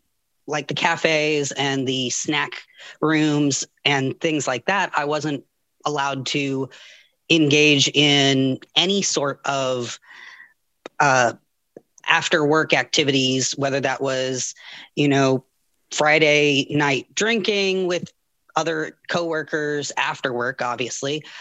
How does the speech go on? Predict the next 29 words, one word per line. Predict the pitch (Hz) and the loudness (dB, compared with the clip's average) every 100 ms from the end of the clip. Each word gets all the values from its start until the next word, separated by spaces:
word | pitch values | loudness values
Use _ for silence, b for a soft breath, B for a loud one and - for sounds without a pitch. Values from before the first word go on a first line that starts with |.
| B - | B 0
um, | 143 135 131 135 - | 2 2 2 -2 -2
or | 151 147 143 139 139 - | -2 0 0 0 -4 -2
even | 190 208 202 | -2 -2 -2
things | 196 180 165 | -2 -2 -2
like, | 156 147 - _ | -4 -6 -14 _
for | - 156 | -4 -2
me | 147 160 160 - | 0 0 -2 -2
as | 139 139 135 131 - - _ - | -2 -2 -4 -6 -8 -14 _ -8
a | 151 143 135 135 | -4 -2 -2 -2
member | 156 151 | -2 -2
of | 139 | -4
the | 139 | -4
L | 143 | -4
G | 139 | -4
B | 143 143 | -4 -6
Q | - | -6
T | 139 139 | -6 -6
plus | - 143 | -4 -6
community, | - 139 160 180 156 131 B B B | -4 -4 -2 -2 -2 -6 B B B
I | 151 | -2
wasn't | 175 175 | 0 0
even | 170 | 0
allowed | 160 151 151 139 | 0 0 -2 -4
to | 160 | -4
go | 139 151 151 | -2 -2 -2
with | 135 135 156 | -2 -4 -6
the, | - 147 _ _ _ | -6 -8 _ _ _
with | 147 160 - | -6 -4 -4
other | 156 151 139 | -2 -2 -4